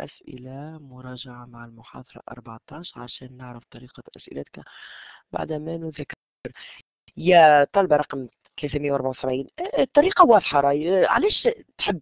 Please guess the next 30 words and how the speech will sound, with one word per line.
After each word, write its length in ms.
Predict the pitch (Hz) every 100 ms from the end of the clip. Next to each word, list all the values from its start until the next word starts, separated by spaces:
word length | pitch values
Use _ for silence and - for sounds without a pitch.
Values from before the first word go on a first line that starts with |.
| -
تعرف 260 | 185 156 -
طريقة 360 | 151 147 - -
الأسئلة 380 | - 139 - 127
متاعي؟ 380 | - 135 120
تي 140 | 120 185
طريقة 300 | 277 320 -
الأسئلة 320 | - 285 285
متاعي 300 | 247 262 247
أنا 120 | 233
عطيتها 320 | 202 202 208 185
لك 120 | -
في 80 | 143
الواجبات 440 | 127 110 127 135 -
أولا. 260 | 104 110 - _ _ _ - - - -
ثانيا، 460 | 508 415 466 359 -
طريقة 300 | 262 381 -
الأسئلة 280 | 175 - 202
متاعي 320 | 175 403 311 240
زي 140 | 262
طريقة 360 | 233 247 - -
الأسئلة 400 | 190 - - 214
متاع 220 | 202 208
الدكتور 680 | 180 147 - - 202 175 160 -
إكس 300 | 262 - -
والدكتور 560 | 170 139 156 - 165 147
واي 360 | 165 247 277
والدكتور، 880 | 190 156 131 - - 170 156 151 143 - - - - -
آه، 280 | 135 139 135 - 262
إم 180 | 277 220
والدكتور 680 | 202 156 165 - 180 160